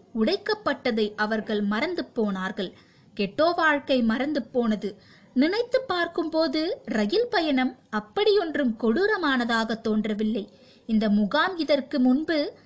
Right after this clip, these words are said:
சந்தித்த அனைத்து கொடூரங்களையும் மிஞ்சப் போகிறது என்பது சிலருக்கு எப்படியோ தெரிந்துவிட்டது.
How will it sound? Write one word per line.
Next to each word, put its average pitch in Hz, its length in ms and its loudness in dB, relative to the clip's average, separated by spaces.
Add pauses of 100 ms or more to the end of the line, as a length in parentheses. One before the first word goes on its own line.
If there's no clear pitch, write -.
(120)
சந்தித்த 294 680 -2
அனைத்து 370 540 -2
கொடூரங்களையும் 285 1000 0 (160)
மிஞ்சப் 277 500 0
போகிறது 233 580 0
என்பது 214 540 -2
சிலருக்கு 220 600 -4
எப்படியோ 247 580 -2
தெரிந்துவிட்டது. 214 840 -6